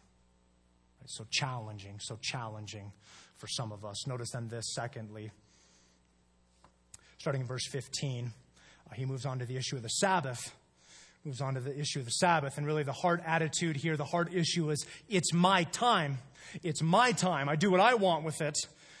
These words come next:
Verse fifteen, "In those days I saw in Judah people treading wine presses on the Sabbath and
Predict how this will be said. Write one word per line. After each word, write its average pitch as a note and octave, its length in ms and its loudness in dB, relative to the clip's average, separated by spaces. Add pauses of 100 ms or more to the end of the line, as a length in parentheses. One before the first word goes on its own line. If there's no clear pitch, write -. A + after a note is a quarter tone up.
(220)
Verse F3 200 2
fifteen, F#3+ 360 4
"In E3 60 4
those F3 220 2
days E3+ 180 4
I D#3+ 60 0
saw F3 240 2
in E3 100 2
Judah F3 240 2
people E3+ 300 -2
treading D#3+ 320 2
wine F3+ 260 4
presses D#3 380 0
on D3 100 -2
the C#3 80 -4
Sabbath E3 460 2
and D3 100 0